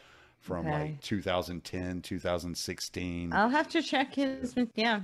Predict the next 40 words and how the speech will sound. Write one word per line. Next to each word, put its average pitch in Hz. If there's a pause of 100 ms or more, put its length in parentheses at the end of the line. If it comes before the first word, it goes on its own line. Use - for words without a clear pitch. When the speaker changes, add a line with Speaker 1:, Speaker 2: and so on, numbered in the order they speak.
Speaker 2:
no, 196
Speaker 1:
I 120
would, 131
Speaker 2:
I -
Speaker 1:
I 123
Speaker 2:
am -
Speaker 1:
would 135
Speaker 2:
not -
Speaker 1:
definitely, 135
I 117
would 120
Speaker 2:
familiar. -
Speaker 1:
definitely 135
suggest 113
you 113
look 110
into 110
it, 98
'cause 117
a 110
lot 117
of 143
people 151
focus 123
a 101
lot 98
on 107 (320)
Yuval 107
Noah 104
Harari, 95
which 95
is, 87 (240)
he's 104
a 73 (1080)
horrible, 90 (140)
evil 90
human 85
being. 90 (360)
Speaker 2:
Totally. 160
Speaker 1:
But, 107